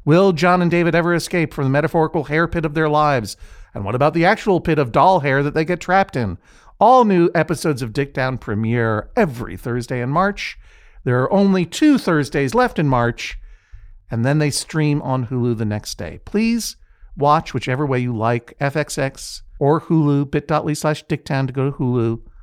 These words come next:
and then maybe consider telling a friend or reviewing it or spreading the word in any way you like.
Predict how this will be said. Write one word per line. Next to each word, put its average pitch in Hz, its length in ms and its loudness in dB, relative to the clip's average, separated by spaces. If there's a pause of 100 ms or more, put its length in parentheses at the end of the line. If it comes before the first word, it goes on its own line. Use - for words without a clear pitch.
(340)
and 185 140 2
then 254 220 2
maybe 196 200 2
consider 185 360 -2
telling 156 320 -2
a - 20 -2
friend 139 280 -2
or 143 40 -2
reviewing 123 440 -2
it 135 100 -4
or 131 80 -6
spreading 117 280 -4
the 117 60 -2
word 110 240 -4
in 123 60 -8
any 107 140 -4
way 110 140 -4
you 117 120 -4
like. 101 400 -6